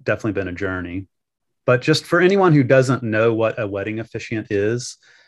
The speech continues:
uh, it's, it's not a term that most people use every day. It's basically just the minister at the wedding who performs the ceremony and handles the legal part of the marriage.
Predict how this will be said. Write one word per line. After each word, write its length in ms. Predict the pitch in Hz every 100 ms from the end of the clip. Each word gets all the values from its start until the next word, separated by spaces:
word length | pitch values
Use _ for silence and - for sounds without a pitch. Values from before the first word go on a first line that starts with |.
| _ -
uh, 60 | 104
it's, 220 | 113 143
it's 160 | 139
not 200 | 147 143
a 120 | 123 -
term 400 | - 127 127 120
that 160 | 107
most 200 | 117 110
people 220 | 131 -
use 240 | 107 110 107
every 260 | 110 104
day. 480 | 101 95 98 113 123 _ _ _ _ _
It's 200 | 135 -
basically 640 | - 156 156 185 170 160
just 340 | 135 113 - -
the 120 | 120 117
minister 680 | 117 139 131 - 135 135
at 160 | 123 113
the 80 | 120
wedding 340 | 110 107 107
who 80 | 101
performs 460 | 107 101 120 127 123
the 80 |
ceremony 680 | 139 123 110 104 101 98 98
and 120 | 95 98
handles 480 | 107 107 104 101
the 80 | -
legal 360 | 98 104 107 107
part 420 | - 104 98 98 -
of 120 | 101
the 60 | 95
marriage. 580 | 95 87 87 120 -